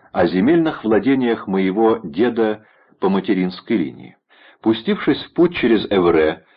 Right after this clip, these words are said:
мой первый ночлег, я собирался на другой день отобедать в Пасси,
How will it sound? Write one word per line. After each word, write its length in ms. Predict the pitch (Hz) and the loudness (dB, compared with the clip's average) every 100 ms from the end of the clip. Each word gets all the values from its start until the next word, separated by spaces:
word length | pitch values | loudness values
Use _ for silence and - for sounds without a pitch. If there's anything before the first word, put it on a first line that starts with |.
| _ | _
мой 200 | 98 104 | -2 -2
первый 340 | 104 113 101 104 | 2 2 2 0
ночлег, 600 | 101 - 95 98 - - _ _ _ _ | -2 -2 -2 -2 -4 -20 _ _ _ _
я 200 | 139 185 | -2 0
собирался 720 | - 156 160 170 - - 139 | 0 2 4 2 0 0 2
на 140 | 123 | 2
другой 340 | 117 120 123 120 | 2 2 4 4
день 220 | 139 147 | 4 2
отобедать 560 | 107 110 104 127 123 - | 0 0 2 2 0 -6
в 80 | |
Пасси, 640 | - 143 - - 82 - | -8 -8 -10 -10 -10 -10